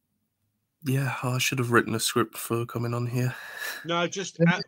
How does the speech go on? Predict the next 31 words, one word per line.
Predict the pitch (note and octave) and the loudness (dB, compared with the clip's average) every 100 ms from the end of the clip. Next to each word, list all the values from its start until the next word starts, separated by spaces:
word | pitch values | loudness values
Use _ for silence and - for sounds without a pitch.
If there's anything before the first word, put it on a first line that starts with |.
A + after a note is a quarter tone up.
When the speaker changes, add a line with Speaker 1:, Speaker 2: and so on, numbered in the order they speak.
| - | -8
Speaker 2:
from | F#3+ | 4
the | G#3+ | 4
Speaker 3:
this | |
is | E3+ | 6
Speaker 2:
heart, | E3 D3+ | 4 10
Speaker 3:
totally | G#3+ E3+ E3 | 10 10 6
Speaker 2:
mate. | F3+ | 4
Speaker 3:
American | F#3+ F#3 F3+ E3+ F3 E3+ | 8 8 8 4 2 4
missionary | F3 E3+ E3 D3 C#3 | 4 2 0 0 -4
church, | C#3 - D3 C#3 A#2+ - D#3+ | -2 0 4 4 2 0 -6
you | |
know, | C3+ B2+ B2+ | -4 -4 -4
hands | B2+ C#3 C#3 B2+ | -2 -2 -4 -6
in | C3 | -8
the | C3 C3+ | -2 4
air, | C3 B2 | 6 6
you | B2 B2+ | 2 -2
know, | B2 A#2 A2+ | -4 -4 -6
preach | - C#3+ - - | -4 -4 -4 -6
it, | A#2 - | -8 -4
brother. | F#2+ E2 - - _ _ _ _ _ - - | -6 -6 -10 -20 _ _ _ _ _ -20 -14
Preach, | - D#3+ D3+ - - - - | 0 2 2 -4 -8 -8 -8
preach, | - D#3+ B2+ - - - | 2 2 2 -6 -12 -10
Speaker 1:
The | C3 | -4
Speaker 3:
you | C3+ | 0
know. | C#3 | 4
Speaker 1:
trouble | E3+ C#3+ C3+ | 8 8 10
Speaker 2:
Preach. | B2 | 6
Speaker 1:
is, | A#2 | 6
it, | B2+ | 2
it, | F#2 | 2